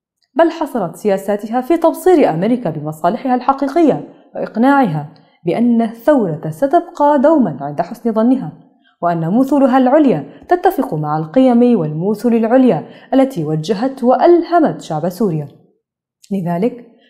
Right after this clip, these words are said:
سيقدم دعمها، سيقدم دعمها للجيش الحر أعظم الخدمات لها،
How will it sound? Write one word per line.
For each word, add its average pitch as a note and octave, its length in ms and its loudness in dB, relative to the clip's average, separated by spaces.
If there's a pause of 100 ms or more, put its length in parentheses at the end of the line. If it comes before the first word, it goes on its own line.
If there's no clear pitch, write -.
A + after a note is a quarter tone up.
سيقدم D#4 560 0
دعمها، G3 460 -4
سيقدم B3+ 640 -2
دعمها G#3 440 -2
للجيش A#3+ 500 2
الحر B3 420 0 (260)
أعظم A#3 360 2
الخدمات F3 580 -8
لها، F3+ 320 -4